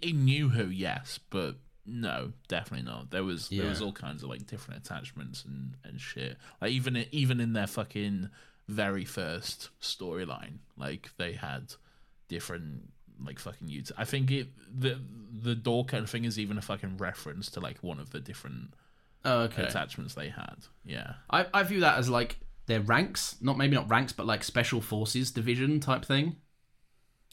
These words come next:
Speaker 1: Maybe.
Speaker 2: Like,
Speaker 1: I've, I've
Speaker 2: every
Speaker 1: heard
Speaker 2: Dalek platoon is kitted out with one that can burn
Speaker 1: One
Speaker 2: down a
Speaker 1: can,
Speaker 2: door.
Speaker 1: yeah.
Speaker 2: I mean, it would
Speaker 1: Maybe.
Speaker 2: make sense,
Speaker 1: It
Speaker 2: otherwise they
Speaker 1: seems
Speaker 2: would just get to that and go, "Oh, we're fucked."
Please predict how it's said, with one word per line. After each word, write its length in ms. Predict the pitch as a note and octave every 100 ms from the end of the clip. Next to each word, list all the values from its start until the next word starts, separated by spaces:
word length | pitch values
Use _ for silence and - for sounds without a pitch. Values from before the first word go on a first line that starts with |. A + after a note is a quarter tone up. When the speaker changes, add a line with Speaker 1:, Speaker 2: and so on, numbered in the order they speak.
| - -
Speaker 1:
Maybe. 260 | A2+ C3+
Speaker 2:
Like, 240 | A#2+ A#2+ -
Speaker 1:
I've, 100 | C3+
I've 40 | -
Speaker 2:
every 240 | C#3 C3 B2
Speaker 1:
heard 80 |
Speaker 2:
Dalek 340 | C3 B2+ B2 -
platoon 400 | A#2+ - A#2+ A2
is 100 | G2+
kitted 300 | - - G#2+
out 240 | G#2+ G#2
with 160 | G2 F#2+
one 180 | A2 G2+
that 140 | G2+
can 320 | A2 F#2+ F#2+ - _ _ _ _ -
burn 120 | A2+
Speaker 1:
One 100 | G2+
Speaker 2:
down 220 | G2+ G2+
a 40 | F#2+
Speaker 1:
can, 60 |
Speaker 2:
door. 360 | - F#2+ F2+ F2+
Speaker 1:
yeah. 400 | G2 E2+ D#2 D2 D2 _ _ _ - _ _ _ _ _ _ _ _ _
Speaker 2:
I 60 |
mean, 60 | D#3
it 20 |
would 80 | E3
Speaker 1:
Maybe. 100 | G3+
Speaker 2:
make 40 | B2+
sense, 240 | F3 A2+
Speaker 1:
It 40 |
Speaker 2:
otherwise 240 | B2 C3 B2
they 60 |
Speaker 1:
seems 100 | C3
Speaker 2:
would 120 | C#3 -
just 160 | A2+
get 180 | C#3+ A2
to 80 | -
that 180 | F2 E2
and 120 | F#2
go, 240 | G2 F#2+ F#2
"Oh, 100 | G#2
we're 100 | F2+
fucked." 400 | - G2 -